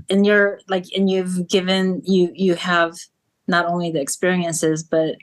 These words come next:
the language and the, uh, the relationship with your parents that you can have this kind of relationship you have. And that's wonderful. And so, um, you know, all, every child born deserves, like, what you and I have had, you know, just,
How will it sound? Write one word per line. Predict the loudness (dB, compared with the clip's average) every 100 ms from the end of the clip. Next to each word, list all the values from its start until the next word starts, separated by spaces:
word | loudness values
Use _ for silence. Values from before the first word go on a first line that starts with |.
| _ _
the | -4 -2
language | 2 2 4 4 2 0 0
and | 0 0
the, | -2 -2 -6 -6
uh, | -4 -4 -4
the | 0
relationship | 0 0 0 -2 -2 -4
with | -6
your | -4
parents | 0 2 4
that | 2 -2
you |
can | -8
have | -6 -2 0 0 -2
this | -2 -2
kind | -2 -4
of | -2
relationship | -4 -2 -2 -2 -2 -4 -4
you | -4
have. | 0 0 0
And | -4
that's | -2 0
wonderful. | 2 2 0 0 0 0
And | -2
so, | 2 4 4 0 -4 -12 -12 -14 _ -2
um, | 0 -2 -6 -14 0
you | 4
know, | 4
all, | 4 4 4 0 -4 _ _ -6
every | -2 0 0 -4 _ _ -10
child | -2 -2 -2 -2
born | 0 2 0 -2 -8 -10 -10 -12 _ _ -2
deserves, | 0 2 2 0 -2 -4 -2
like, | -2
what | -2 -2
you | 0
and | 0
I | 0 -2
have | -4 -2
had, | 0 0 0
you |
know, | 0 2 2 2
just, | 0 -2 -4